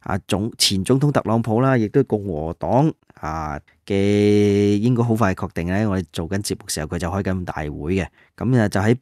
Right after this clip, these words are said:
賓夕凡尼亞州造勢時候咧，就係有人向佢喐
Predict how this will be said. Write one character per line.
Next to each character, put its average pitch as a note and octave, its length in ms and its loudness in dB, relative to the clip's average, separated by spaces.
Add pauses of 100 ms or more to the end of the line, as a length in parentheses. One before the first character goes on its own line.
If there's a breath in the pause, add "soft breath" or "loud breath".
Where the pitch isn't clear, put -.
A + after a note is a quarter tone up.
賓 C3 480 6
夕 A2 140 0
凡 D#2+ 260 -4
尼 E2 80 -4
亞 F2+ 140 0
州 B2 320 6
造 G2+ 140 0
勢 G2+ 300 2
時 G2 140 -2
候 E2 100 -4
咧， A#2 280 4
就 G2+ 120 0 (200)
係 F#2 240 -2 (280 soft breath)
有 F#2+ 120 -2
人 E2 160 -2
向 F#2+ 220 -2
佢 G2 140 -2
喐 A2+ 120 2